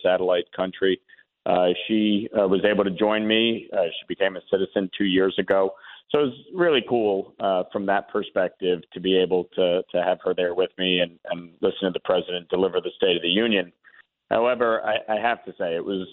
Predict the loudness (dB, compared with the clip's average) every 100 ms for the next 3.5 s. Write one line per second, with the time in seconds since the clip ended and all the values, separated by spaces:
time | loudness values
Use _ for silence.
0 | -2 0 2 0 -6 -2 0 0 -2 -4
1 | -6 -4 -4 -2 -2 -2 -4 -10 -4 -2
2 | -2 -4 -4 0 0 -2 -4 -2 0 0
3 | -4 -6 -8 -10 -12